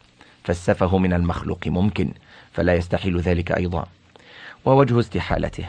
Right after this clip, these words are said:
قوله تعالى: "لا يكلف الله نفسا إلا وسعها"، "ولا نكلف نفسا إلا وسعها"،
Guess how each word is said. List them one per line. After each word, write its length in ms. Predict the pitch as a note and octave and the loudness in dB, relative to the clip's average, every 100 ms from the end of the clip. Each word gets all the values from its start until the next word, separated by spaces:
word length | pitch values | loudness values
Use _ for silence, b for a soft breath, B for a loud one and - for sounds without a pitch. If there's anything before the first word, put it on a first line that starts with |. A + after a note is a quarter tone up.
| - | -6
قوله 360 | D#2+ F2+ F2+ F2+ | -2 0 0 0
تعالى: 480 | F2+ F#2+ B2+ C3+ C3+ - B B B - | 4 6 6 6 0 -8 B B B 0
"لا 140 | F#2 | 2
يكلف 460 | F#2+ F2+ F#2+ F#2+ G2 | 2 2 2 2 0
الله 320 | G2 F#2 F#2+ | 2 4 2
نفسا 240 | F2 - | 0 -2
إلا 300 | F#2 F#2 F2+ | -2 0 2
وسعها"، 560 | F2 F2+ D#2+ F2 E2+ F2 - _ _ _ - | 2 0 -4 -2 -2 -4 -8 _ _ _ 2
"ولا 280 | G#2+ C3+ F3+ - B B B B - | 6 6 2 -12 B B B B 2
نكلف 640 | F#2+ F#2+ F#2+ F#2 F#2 F2 | 4 4 4 2 0 0
نفسا 300 | F2+ F2 - | 0 0 -2
إلا 360 | E2+ F2 F2 E2+ | -4 0 2 2
وسعها"، 580 | F2 E2+ E2 F2+ E2 | 0 -2 -4 -2 -4